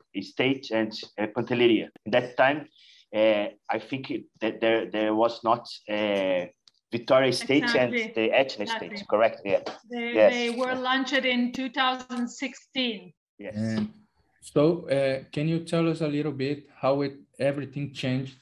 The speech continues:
Speaker 3: from that time to, to now, so people can
Speaker 2: Yes,
Speaker 3: understand
Speaker 2: yes.
Speaker 3: the whole revolution that happened in, in, in Sicily?
Speaker 2: Yes, it's very important to, uh, focus on some,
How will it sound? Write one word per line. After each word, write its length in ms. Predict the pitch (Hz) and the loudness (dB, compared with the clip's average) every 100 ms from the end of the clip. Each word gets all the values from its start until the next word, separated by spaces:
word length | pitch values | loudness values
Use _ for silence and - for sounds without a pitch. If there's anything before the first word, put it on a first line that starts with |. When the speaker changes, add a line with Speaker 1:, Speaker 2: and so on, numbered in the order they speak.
| _ _ | _ _
Speaker 3:
from 260 | 131 120 | -2 0
that 240 | 120 120 117 | 0 -2 -2
time 360 | 127 127 127 | -2 0 -4
to, 480 | - 120 117 110 110 - | -4 -2 0 -2 -6 -16
to 120 | - | -8
now, 260 | 110 113 127 | -4 -2 -4
so 220 | 127 120 | -4 -6
people 300 | 117 123 302 | -4 -2 2
can 200 | 262 123 | 2 2
Speaker 2:
Yes, 80 | 123 | 0
Speaker 3:
understand 540 | 117 110 - 127 139 147 | 0 -2 -2 -2 0 -2
Speaker 2:
yes. 120 | - _ _ _ | -8 _ _ _
Speaker 3:
the 140 | 113 113 | 2 2
whole 320 | 120 139 139 | 4 4 6
revolution 680 | 143 131 120 123 123 143 131 | 4 2 2 0 -2 -8 -4
that 260 | 127 123 | -4 -4
happened 400 | - 120 131 131 | -8 -6 -4 -6
in, 320 | - 113 113 110 | -2 -2 -2 -2
in, 600 | 110 107 104 104 95 87 101 | -2 0 -2 -2 -6 -12 -12
in 280 | 98 95 | -12 -12
Sicily? 600 | 90 127 120 127 131 135 _ _ _ _ _ _ _ | -8 -8 -6 -8 -8 -10 _ _ _ _ _ _ _
Speaker 2:
Yes, 340 | 247 240 220 240 | -8 -8 -6 -8
it's 220 | 220 240 | -10 -8
very 600 | 226 269 285 269 269 247 | -2 0 0 0 -4 -4
important 800 | 240 247 262 269 262 254 254 - | -4 -2 -4 -2 -2 -4 -6 -8
to, 380 | 240 240 240 - | -4 -4 -4 -6
uh, 520 | 220 220 214 214 214 | -6 -4 -6 -6 -8
focus 580 | 214 247 254 269 247 - | -6 -4 -4 -6 -8 -8
on 280 | 214 226 233 | -8 -8 -10
some, 520 | - 240 247 247 | -4 -2 0 -2